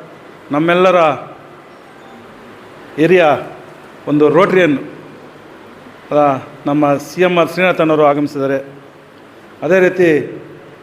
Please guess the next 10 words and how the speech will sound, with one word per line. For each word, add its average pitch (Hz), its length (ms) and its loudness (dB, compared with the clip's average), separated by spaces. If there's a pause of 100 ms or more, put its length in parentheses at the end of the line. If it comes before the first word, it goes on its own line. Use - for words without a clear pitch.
(180)
ಈ 160 120 0
ಸಾಲಿನ 165 400 -2 (1000)
ಅಧ್ಯಕ್ಷರಾದ 151 600 -2
ಶ್ರೀನಿವಾಸ್ 156 380 -4
ರೆಡ್ಡಿ 147 160 -2
ಅವರು 139 140 -2
ಆಗಮಿಸಿದ್ದಾರೆ. 131 580 -6 (880)
ಅದೇ 160 180 2
ರೀತಿ 165 540 -2 (240)
ನಮ್ಮ, 147 200 -2